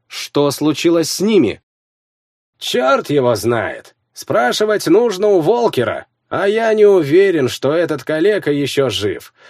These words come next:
Твои ятаганы, между прочим, принадлежали некоему Баязиду Элмасу. Это был бесстрашный янычар, прущий в Маракайбо на врагов, словно на муравьёв. Он погиб при штурме с берега,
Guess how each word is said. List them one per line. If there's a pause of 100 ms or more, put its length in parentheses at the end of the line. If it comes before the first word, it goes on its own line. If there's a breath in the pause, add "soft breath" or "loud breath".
(320 soft breath)
Твои
ятаганы,
между
прочим,
принадлежали
некоему
Баязиду
Элмасу. (440 loud breath)
Это
был
бесстрашный
янычар,
прущий
в
Маракайбо
на
врагов,
словно
на
муравьёв. (400 loud breath)
Он
погиб
при
штурме
с
берега,